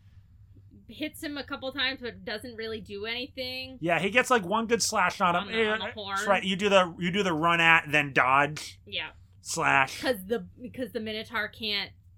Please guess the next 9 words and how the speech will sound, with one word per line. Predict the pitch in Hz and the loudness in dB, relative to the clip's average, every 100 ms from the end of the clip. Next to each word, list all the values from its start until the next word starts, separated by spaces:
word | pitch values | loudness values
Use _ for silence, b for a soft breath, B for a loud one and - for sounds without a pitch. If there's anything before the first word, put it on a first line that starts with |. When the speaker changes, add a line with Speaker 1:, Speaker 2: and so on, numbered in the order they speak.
| - | -16
Speaker 1:
turn | - 226 214 | -10 -8 -8
directions | 196 180 - - 233 220 | -8 -10 -10 -12 -12 -10
well. | 220 233 240 247 277 - - | -6 -6 -4 -8 -12 -20 -6
Speaker 2:
Yeah. | 139 110 95 - - _ - - - - | 0 0 -2 -16 -20 _ -20 -20 -20 -16
Speaker 1:
Percy | - 277 330 | -8 -8 -6
didn't | 311 339 285 - | -10 -10 -10 -8
figure | 269 269 254 | -8 -6 -2
that | 233 185 | 0 0
out | 185 240 277 | -2 -2 -6